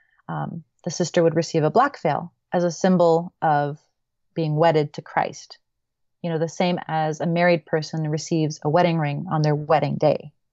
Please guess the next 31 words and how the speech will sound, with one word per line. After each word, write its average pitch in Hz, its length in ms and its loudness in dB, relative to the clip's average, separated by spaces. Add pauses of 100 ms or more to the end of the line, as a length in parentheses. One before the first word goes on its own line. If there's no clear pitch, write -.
(500)
So - 140 -2
there's 185 180 6
that 175 120 2
symbolism. 190 520 2
And 185 120 -4
even 262 400 2 (120)
in, 190 400 0
in 185 100 0
traddy 208 340 4
circles, 185 580 0 (400)
<laughs> - 380 -20
you 190 100 -4
know, 175 300 0 (300)
you 202 160 2
see 220 260 0
younger 196 300 4
girls 180 280 4
wearing 160 280 -6
white 156 320 -2
or 170 120 -6
light 156 260 -4
colors 156 560 -8 (440)
and 165 200 0
married 170 280 2
women 156 300 -2
wearing 147 440 -4
darker 147 560 0 (340)
or 180 120 0
black. - 360 -2 (840)
And 208 120 4
it, - 140 -4